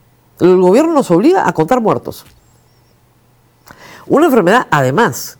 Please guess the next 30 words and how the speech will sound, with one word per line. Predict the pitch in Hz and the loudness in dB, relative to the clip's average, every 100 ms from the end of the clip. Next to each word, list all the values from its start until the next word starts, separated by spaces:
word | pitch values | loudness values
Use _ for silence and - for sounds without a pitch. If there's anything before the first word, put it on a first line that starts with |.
| _ | _
que | 190 | 0
tiene | 220 330 320 | 2 2 2
tratamiento | 247 214 202 285 311 190 | 2 2 0 2 0 0
una | 185 190 | 0 0
vez | |
que | 190 | 0
la | 185 | -2
tienes, | 160 147 90 - - _ _ _ - | 0 -4 -6 -12 -18 _ _ _ -4
porque | 185 190 | -2 0
se | 220 | 0
trata | 233 247 | 0 0
con | 240 214 | 0 0
antibióticos. | 180 190 180 - - - - _ _ _ _ _ _ _ _ _ _ _ _ _ _ _ _ _ _ _ _ _ _ _ _ _ _ _ | 0 2 0 -2 -14 -18 -20 _ _ _ _ _ _ _ _ _ _ _ _ _ _ _ _ _ _ _ _ _ _ _ _ _ _ _
Es | - - - | -20 -20 -12
increíble, | 139 117 113 120 117 98 | -12 -8 -6 -4 -2 -2
la | 95 | -2
verdad, | 120 | -4
es | 139 | -4
absolutamente | - 147 - 127 175 190 139 175 226 | -6 -6 -6 -6 -4 -4 -6 -6 -6
indignante. | 180 95 117 139 131 98 - - - - _ _ _ _ _ _ _ _ _ _ | -6 -8 -8 -6 -6 -10 -14 -18 -20 -20 _ _ _ _ _ _ _ _ _ _
Dieciséis | 147 151 214 196 - 180 - 262 233 | -8 -2 2 2 0 -2 0 0 0
niños | 233 233 220 | -4 -2 -2
muertos, | 202 175 135 123 | 0 -2 -2 -4
uno | - 320 | 0 0
en | 330 | 2
Lima | 339 370 160 220 330 _ _ _ _ _ _ _ _ | 2 2 0 -2 -6 _ _ _ _ _ _ _ _
y | - | -8
quince | 175 226 254 254 | -4 -2 -2 -2
en | 220 | -2
Loreto. | 156 107 - | -2 -4 -8